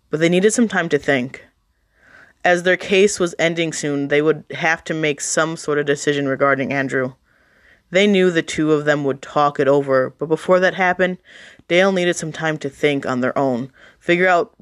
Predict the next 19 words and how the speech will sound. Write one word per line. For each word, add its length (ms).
what 340
they 120
actually 400
wanted. 540
The 60
four-hour 580
car 380
ride 280
would 160
give 200
them 140
plenty 420
of 100
time. 320
They 120
packed 300
up 100
their 80
stuff. 500